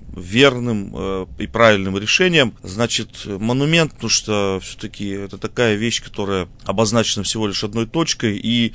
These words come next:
э, в целом, может быть, пом-, если не существует каких-то улиц, там, бульваров, проспектов, может быть, это не всегда,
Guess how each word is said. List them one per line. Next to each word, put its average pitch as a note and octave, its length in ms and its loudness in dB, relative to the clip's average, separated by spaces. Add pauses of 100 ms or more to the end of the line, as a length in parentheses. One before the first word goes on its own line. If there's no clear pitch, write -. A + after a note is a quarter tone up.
э, G2+ 200 0
в - 120 -8
целом, C3+ 380 4
может G#2 380 2
быть, G#2 380 -2
пом-, G#2 240 2
если G2 480 -4
не G#2+ 140 0
существует - 320 0
каких-то - 460 -10 (240)
улиц, C3 400 0
там, F#2 220 -4
бульваров, G#2+ 680 4
проспектов, A#2 640 -2
может G2+ 220 -6
быть, G2+ 120 -2
это G2+ 160 -2
не G2+ 120 0
всегда, G#2+ 520 2